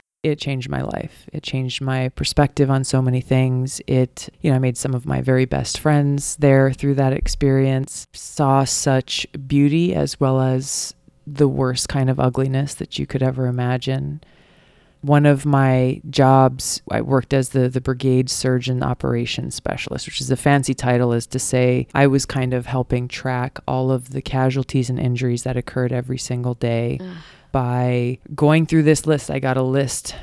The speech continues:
Speaker 1: of, of every American service member who was either injured or worse in the entire country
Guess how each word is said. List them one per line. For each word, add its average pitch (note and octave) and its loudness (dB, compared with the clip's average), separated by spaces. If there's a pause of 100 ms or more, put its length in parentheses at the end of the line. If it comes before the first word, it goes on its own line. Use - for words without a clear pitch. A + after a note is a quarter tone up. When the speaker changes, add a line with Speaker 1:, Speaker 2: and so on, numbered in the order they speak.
(120)
Speaker 1:
of, B2+ -6
of B2+ -2
every C3+ 0
American B2+ -2
service C3 -2
member C#3 -4
who B2+ -6
was B2+ -4
either B2+ 0
injured B2 0
or C3 -4
worse C3+ 0
in B2 -4
the B2+ -4
entire B2 -4
country B2+ -6